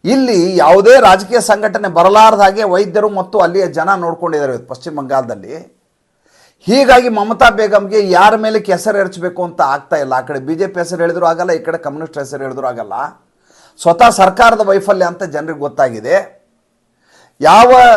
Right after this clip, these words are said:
ಕೇಂದ್ರ ಸರ್ಕಾರ ಇದನ್ನು ರಾಷ್ಟ್ರಪತಿ ಆಡಳಿತ ಹೇರ್ತಾರೋ ಅಂತ ನಿರೀಕ್ಷೆ ಮಾಡ್ಲಾಯ್ತು, ಅದು ಯಾವುದೂ ಆಗಲಿಲ್ಲ. ಆದರೆ ಜನರ ಕೋರ್ಟ್ ಇದೆಯಲ್ಲ,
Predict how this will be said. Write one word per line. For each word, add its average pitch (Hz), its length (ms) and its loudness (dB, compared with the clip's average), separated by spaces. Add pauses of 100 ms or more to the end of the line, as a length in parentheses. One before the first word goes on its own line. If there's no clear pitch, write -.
(120)
ಕೇಂದ್ರ 240 340 -2
ಸರ್ಕಾರ 220 440 0
ಇದನ್ನು 202 540 0
ರಾಷ್ಟ್ರಪತಿ 202 500 -4
ಆಡಳಿತ 185 360 0
ಹೇರ್ತಾರೋ 180 460 0
ಅಂತ 180 180 -6
ನಿರೀಕ್ಷೆ 170 380 -8
ಮಾಡ್ಲಾಯ್ತು, 160 400 -6
ಅದು 131 100 -8
ಯಾವುದೂ 147 300 -2
ಆಗಲಿಲ್ಲ. 135 760 -4 (640)
ಆದರೆ 131 360 -4
ಜನರ 180 580 4
ಕೋರ್ಟ್ 180 400 0
ಇದೆಯಲ್ಲ, 131 300 -6